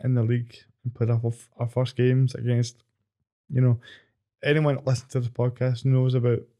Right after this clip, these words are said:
the Scottish Power Chair Football League and top teams in that.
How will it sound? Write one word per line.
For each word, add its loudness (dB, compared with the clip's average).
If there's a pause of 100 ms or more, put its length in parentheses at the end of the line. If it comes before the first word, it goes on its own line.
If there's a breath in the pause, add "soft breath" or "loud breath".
(960)
the 4
Scottish 0
Power 2
Chair 0
Football -2
League -2
and -2 (680)
top 0
teams 2
in 2
that. 0